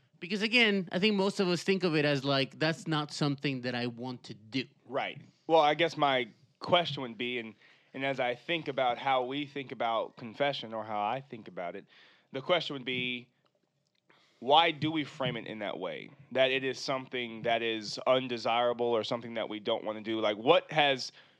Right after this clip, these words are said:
Speaker 2: taught us to see it as a negative aspect of our Christianity?
Speaker 1: Well, I think if I'm honest, and if I'm honest in my life, right, I think, uh, there have been times, particularly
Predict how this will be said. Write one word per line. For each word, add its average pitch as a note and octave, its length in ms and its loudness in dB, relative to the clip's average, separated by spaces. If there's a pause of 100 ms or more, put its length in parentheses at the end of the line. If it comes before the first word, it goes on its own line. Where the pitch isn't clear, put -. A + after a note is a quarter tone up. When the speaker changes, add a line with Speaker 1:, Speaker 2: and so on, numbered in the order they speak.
(140)
Speaker 2:
taught E3+ 360 4
us D3+ 220 4
to D3 140 -8
see D#3 380 -4
it B2 160 -2
as B2 160 0
a A#2+ 80 -6
negative A#2+ 420 -2
aspect A2+ 480 -2
of G#2+ 120 -6
our G2 120 -2
Christianity? G2 720 -12 (140)
Speaker 1:
Well, C#4 160 0
I C4 80 0
think D4 180 0
if B3+ 120 -2
I'm G#3+ 160 0
honest, G#3+ 320 0
and F3+ 80 -2
if E3 80 -4
I'm A#3 140 0
honest G3 280 0
in D3 80 -6
my D#3 160 -2
life, C#3 460 -8 (360)
right, C3+ 380 -8
I C3+ 140 -6
think, C#3+ 440 -8 (120)
uh, A#2 400 -10 (300)
there D3 240 -8
have F3 360 -4
been D3 200 -4
times, A#2+ 760 -14 (760)
particularly D3+ 840 -4